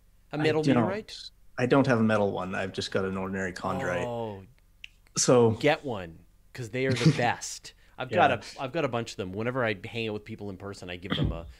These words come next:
Speaker 1: a metal
Speaker 2: So,
Speaker 1: meteorite.
Speaker 2: uh,
Speaker 1: So
Speaker 2: a while ago, I saw a video. There was a guy, uh, forging a knife from a meteorite. I was in one of those m-, iron ones.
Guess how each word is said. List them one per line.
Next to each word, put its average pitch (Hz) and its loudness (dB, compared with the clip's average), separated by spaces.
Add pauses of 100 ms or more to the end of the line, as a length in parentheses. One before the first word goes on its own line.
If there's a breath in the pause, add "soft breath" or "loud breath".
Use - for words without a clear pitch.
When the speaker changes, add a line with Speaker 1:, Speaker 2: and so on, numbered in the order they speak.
(100)
Speaker 1:
a - -12
metal 95 -4
Speaker 2:
So, 165 8
Speaker 1:
meteorite. 113 -4 (280 soft breath)
Speaker 2:
uh, - -2
Speaker 1:
So 101 -2
Speaker 2:
a 90 -2
while 180 6
ago, 127 8
I 110 4
saw 120 4
a - 4
video. 107 4
There 110 2
was - -6
a 113 -4
guy, 104 2
uh, - -8
forging 117 4
a 98 0
knife 101 0
from 113 2
a 113 6
meteorite. 113 4 (220)
I 101 -4
was 98 -4
in 101 -2
one 104 -2
of 104 0
those 98 0
m-, 104 -2 (160)
iron 107 0
ones. 127 2